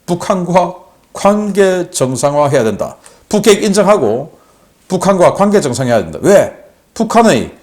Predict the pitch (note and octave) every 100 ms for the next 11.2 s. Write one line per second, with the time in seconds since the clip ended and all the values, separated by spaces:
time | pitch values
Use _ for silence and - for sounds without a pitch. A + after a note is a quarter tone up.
0 | _ - A#3+ E3 - F#3 G3 E3+ G2 -
1 | _ _ C#3 A#3+ B3 B3 F3 D3 A2+ A#2
2 | F#2 C#2 A#1 C#2+ A#1 - _ _ _ _
3 | _ _ _ _ F2 - - E3 D3+ F#3
4 | G#3+ G3 A#2+ F2+ D#2 - - G#2+ G#2+ F2+
5 | D#2+ C#2 F#2 - - G2 D3+ F3 _ _
6 | B2+ A2+ B2+ F#2 - - - A2+ - C#3+
7 | C#3 C3 A#2 B2+ A#2+ A#2 A2 A2 - -
8 | G#2+ F#2+ F2+ G#2+ A2 A2+ F2+ G#2 C3 _
9 | _ C3+ B2 A#2+ F#3 G#3 G2+ G#2+ F2+ G#2+
10 | F#2 - _ _ _ _ - A2+ C3 G#2+
11 | B2+